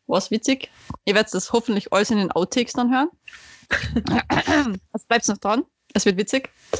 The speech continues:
Und ich sag's deswegen, dass es witzig wird, weil es hoffentlich witzig ist für euch.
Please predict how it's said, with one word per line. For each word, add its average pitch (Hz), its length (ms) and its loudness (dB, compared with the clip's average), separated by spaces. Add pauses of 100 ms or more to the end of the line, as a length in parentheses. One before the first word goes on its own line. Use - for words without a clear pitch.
(640)
Und 208 80 0
ich 226 100 0
sag's 233 180 0
deswegen, 233 500 0
dass 233 120 0
es 208 140 0
witzig 226 280 0
wird, 233 240 2
weil 196 200 2
es 240 100 -4
hoffentlich 208 400 0
witzig 196 300 -2
ist 247 200 0
für - 100 0
euch. 247 340 2